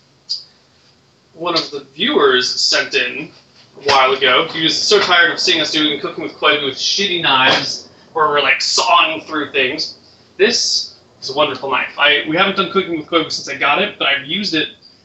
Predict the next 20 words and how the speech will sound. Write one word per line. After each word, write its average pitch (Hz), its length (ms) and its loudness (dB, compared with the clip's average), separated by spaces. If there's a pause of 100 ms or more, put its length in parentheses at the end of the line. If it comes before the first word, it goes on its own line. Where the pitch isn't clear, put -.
(100)
by 151 140 0
myself, - 520 -2
and - 120 -20
it's - 260 -12
really - 360 -20
nice. 170 360 -6
It's 156 180 -12
actually 185 420 0
sharp, - 480 0 (200)
and 160 80 -10
it 151 80 -10
stays 185 320 2
sharp - 300 -6
and 135 100 -20
cuts - 260 -18
through - 120 -16
things 131 260 -10
really 131 200 -10
well. - 260 -12 (180)
So 131 320 -4